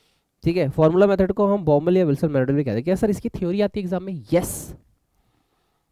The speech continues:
थ्योरी आती है, पूछा जाता है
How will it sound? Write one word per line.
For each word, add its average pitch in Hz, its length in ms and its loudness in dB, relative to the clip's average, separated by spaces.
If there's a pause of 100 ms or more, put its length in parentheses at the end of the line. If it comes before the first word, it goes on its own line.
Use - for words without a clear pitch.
(640)
थ्योरी 135 280 0
आती 135 280 -2
है, 151 260 -2
पूछा 139 300 -6
जाता 127 260 -2
है 143 340 -2